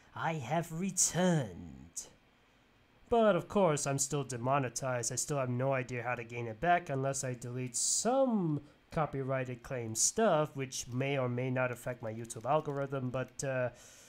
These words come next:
I'll think of something. In the meantime, you can just join me on Patreon or subscribe to one of my DeviantArts subscriptions for any rule-free or three-in-three requests.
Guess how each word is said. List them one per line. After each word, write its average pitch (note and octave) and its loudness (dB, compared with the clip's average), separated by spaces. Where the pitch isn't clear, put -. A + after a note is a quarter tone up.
I'll A3 4
think A3 -2
of C3 -4
something. D#3+ 2
In C3+ -2
the C3+ 0
meantime, F#3+ 4
you D#3 -2
can C#3 -8
just D3+ -4
join D#3 2
me D3+ 2
on B2+ 0
Patreon E3 -2
or B2 -4
subscribe - -6
to C#3 -10
one C3 -2
of B2+ -2
my B2 -4
DeviantArts C3 -6
subscriptions G3+ -6
for C3 -4
any C3 0
rule-free C3 -6
or B2+ -4
three-in-three B2 -8
requests. - -4